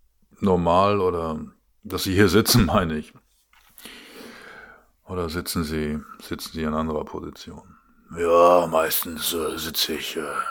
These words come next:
Speaker 2: sitze ich am Fenster.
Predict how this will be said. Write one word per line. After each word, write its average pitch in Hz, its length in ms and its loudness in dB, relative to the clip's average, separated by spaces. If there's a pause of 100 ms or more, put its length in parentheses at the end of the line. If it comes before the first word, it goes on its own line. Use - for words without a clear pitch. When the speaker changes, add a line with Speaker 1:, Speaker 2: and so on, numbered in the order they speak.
(1200)
Speaker 2:
sitze - 260 -6
ich 82 100 0
am 80 80 0
Fenster. - 680 -2